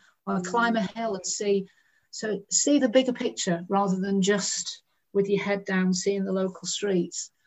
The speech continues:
Speaker 2: Mm.
Speaker 1: So yeah, to recharge, I like to, to take in the, the bigger aspect, but I also enjoy just walking to my allotment and getting my
Speaker 2: Mm.
Speaker 1: hands in the earth and touching the plants,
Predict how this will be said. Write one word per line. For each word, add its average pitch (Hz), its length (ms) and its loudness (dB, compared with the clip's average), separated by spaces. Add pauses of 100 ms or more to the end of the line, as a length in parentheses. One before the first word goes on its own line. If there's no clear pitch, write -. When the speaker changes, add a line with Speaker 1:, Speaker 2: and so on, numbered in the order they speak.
(180)
Speaker 2:
Mm. 185 80 -8
Speaker 1:
So 202 420 0 (200)
yeah, 226 280 2 (140)
to 220 100 -4
recharge, 202 880 4 (400)
I 202 100 0
like 202 280 2 (120)
to, 185 180 -6 (420)
to 202 380 8 (720)
take 208 360 0
in 190 360 2 (140)
the, 190 180 -2 (120)
the 208 120 0
bigger 196 320 0
aspect, 180 520 -2
but 202 140 -4
I 220 180 -2
also 233 400 0
enjoy 185 380 2
just - 200 -10 (100)
walking 247 380 -2
to 233 140 -6
my 202 160 -4
allotment 185 600 -2
and 185 100 -4
getting 196 220 -6
my 190 80 0
Speaker 2:
Mm. 185 80 2
Speaker 1:
hands 226 280 -2
in - 80 -16
the - 420 -10
earth - 220 -18 (320)
and 185 120 0
touching 233 800 2 (300)
the 180 100 -10
plants, 226 600 -2